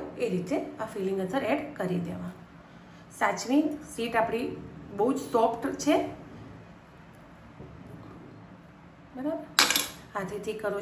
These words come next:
ચમચીથી કરો, આ રીતે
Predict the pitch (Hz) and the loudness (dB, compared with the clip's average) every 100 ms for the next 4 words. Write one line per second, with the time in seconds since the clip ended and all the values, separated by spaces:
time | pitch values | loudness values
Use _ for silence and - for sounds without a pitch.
0 | 196 185 185 190 196 190 190 185 104 104 | -2 -2 -2 -4 -6 -6 -4 -2 -4 -10
1 | - - - - - - - - - - | -14 -16 -16 -16 -16 -16 -16 -16 -16 -16
2 | - - - - - - - - - - | -16 -16 -16 -16 -16 -16 -16 -16 -16 -16
3 | - - - - - - - - - - | -16 -16 -16 -16 -16 -16 -16 -18 -18 -20
4 | - - - - - - - 190 185 185 | -18 -18 -18 -18 -18 -16 -8 -2 0 0